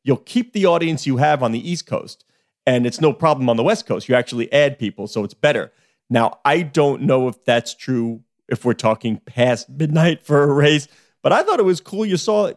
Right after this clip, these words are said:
you saw all these drivers sort of in their race suits. They were going to get food. You know, wha-, one was sponsored by McDonald's, so you saw him at the McDonald's drive-thru <laughs> window. Uh, there was just a lot of intrigue. I'm really curious to see. I guess Wednesday we'll probably have the numbers.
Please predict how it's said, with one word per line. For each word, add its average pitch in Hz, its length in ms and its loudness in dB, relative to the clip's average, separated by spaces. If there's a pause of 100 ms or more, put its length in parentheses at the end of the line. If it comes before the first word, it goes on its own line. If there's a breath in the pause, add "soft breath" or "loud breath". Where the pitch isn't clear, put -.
you 147 100 -8
saw 208 160 -2
all 220 160 0
these 151 200 -6
drivers 190 600 0 (260)
sort 143 200 0
of 117 80 -2
in 190 160 0
their 151 200 2
race 190 260 0
suits. - 360 -4
They 143 120 2
were 135 120 0
going 175 320 2
to 139 60 -2
get 120 240 0
food. 240 720 -2
You 180 80 2
know, 165 220 0 (340 soft breath)
wha-, 123 280 0
one 175 240 2
was 151 100 -2
sponsored 196 400 -2
by 180 140 2
McDonald's, 175 500 -2
so 131 80 -4
you 120 100 -4
saw 147 160 0
him 139 120 0
at 131 80 -4
the 131 60 -10
McDonald's 123 520 -2
drive-thru 220 560 2
<laughs> 208 120 2
window. 202 580 2 (340 loud breath)
Uh, 151 160 2
there 208 140 -6
was 330 100 -10
just 349 220 -16
a - 20 -16
lot 285 180 0
of 233 80 -10
intrigue. 269 320 -10
I'm 175 300 -2
really 247 260 -8
curious 240 360 -6
to 202 80 -10
see. 208 140 -6
I 151 60 0
guess 151 220 -8
Wednesday 165 480 -2
we'll 190 120 -6
probably 190 360 -4
have 180 140 -4
the 160 60 -10
numbers. 180 400 0